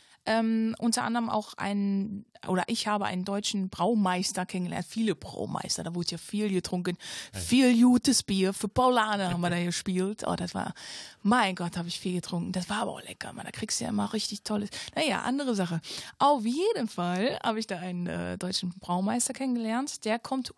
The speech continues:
Speaker 1: ursprünglich aus, äh, Leipzig.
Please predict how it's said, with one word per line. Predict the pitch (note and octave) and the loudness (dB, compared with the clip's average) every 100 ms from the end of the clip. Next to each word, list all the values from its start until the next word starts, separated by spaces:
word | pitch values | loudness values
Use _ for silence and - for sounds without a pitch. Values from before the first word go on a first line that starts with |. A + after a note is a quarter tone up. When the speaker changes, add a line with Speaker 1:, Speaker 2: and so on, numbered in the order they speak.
| _ | _
Speaker 1:
ursprünglich | E4 F4+ - - F#3+ F#3 A#3+ D#4 - - | 2 2 0 -4 -4 -2 -2 -4 -6 -2
aus, | G#3+ A3+ B3 D4+ - - - _ _ - - - - - - - _ _ _ _ G#3+ | 0 2 2 2 0 -2 -6 _ _ -12 -12 -16 -20 -20 -20 -20 _ _ _ _ 2
äh, | G#3+ G3 F#3+ F#3 | 4 6 6 4
Leipzig. | F#3 G3+ D4+ - D#3+ - | 4 2 0 -2 -6 -8